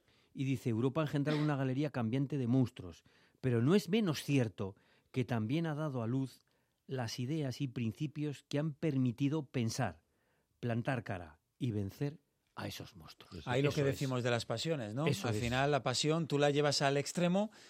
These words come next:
Speaker 2: si eres un erudito y un ilustrado, pues, eh, das lo que das, eh, al mundo
Speaker 1: Hay
Speaker 2: y
Speaker 1: un
Speaker 2: dejas la
Speaker 1: índice,
Speaker 2: huella que
Speaker 1: hay
Speaker 2: dejas,
Speaker 1: un
Speaker 2: y si eres lo
Speaker 1: índice,
Speaker 2: contrario, un tirano, pues
Speaker 1: hay un índice final, final de nombres,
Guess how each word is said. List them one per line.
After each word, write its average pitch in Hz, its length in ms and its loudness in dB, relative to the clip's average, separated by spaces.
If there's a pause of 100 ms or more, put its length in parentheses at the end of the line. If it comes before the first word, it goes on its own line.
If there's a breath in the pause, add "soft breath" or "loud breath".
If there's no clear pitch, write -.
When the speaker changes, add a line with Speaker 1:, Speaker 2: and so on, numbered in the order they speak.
Speaker 2:
si - 240 0
eres 139 320 4
un 143 380 0
erudito 139 500 2
y 120 80 2
un 131 100 2
ilustrado, 139 520 4
pues, 120 340 0
eh, 110 140 -4
das 123 260 0
lo 139 100 2
que 113 120 0
das, 117 300 0
eh, 101 120 -6
al 104 220 -4
mundo 117 360 -4 (200 loud breath)
Speaker 1:
Hay 143 160 4
Speaker 2:
y 160 60 6
Speaker 1:
un 165 40 8
Speaker 2:
dejas 170 140 10
la 165 80 8
Speaker 1:
índice, 160 200 8
Speaker 2:
huella 139 200 8
que 139 60 2
Speaker 1:
hay 139 120 6
Speaker 2:
dejas, 160 140 8
Speaker 1:
un 165 80 8
Speaker 2:
y 151 40 4
si 147 120 4
eres 147 120 2
lo 147 60 4
Speaker 1:
índice, 147 160 6
Speaker 2:
contrario, 139 300 6
un 131 40 2
tirano, 120 480 0
pues - 160 -12
Speaker 1:
hay 135 100 2
un 151 60 6
índice 156 240 2
final, 147 400 0
final 139 280 0
de 131 100 2
nombres, 165 540 -2